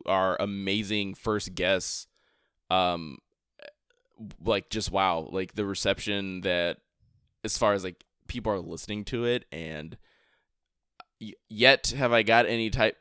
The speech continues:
I have not spoken to him in a while about if he's gotten any type of reactions yet, so I'd love to, like, figure that,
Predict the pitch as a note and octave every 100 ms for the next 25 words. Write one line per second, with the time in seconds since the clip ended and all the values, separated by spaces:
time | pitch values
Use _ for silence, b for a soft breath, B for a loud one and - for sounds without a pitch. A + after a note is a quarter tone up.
0 | - B2+ C#3+ A#2+ A2+ G#2+ - _ _ _
1 | _ - - - B2 A2+ G#2 A2 G2+ F#2
2 | F#2+ F#2+ F#2+ - F#2 F#2+ F2+ F2+ E2+ G2
3 | - - - G2+ G2 F2 D3 E2 G2 F2+
4 | F2 G2 F2+ F2+ E2+ E2 E2+ - A2 G#2+
5 | A#2+ - F2+ E2+ E2 E2+ F2 E2+ - E2
6 | E2 - E2+ E2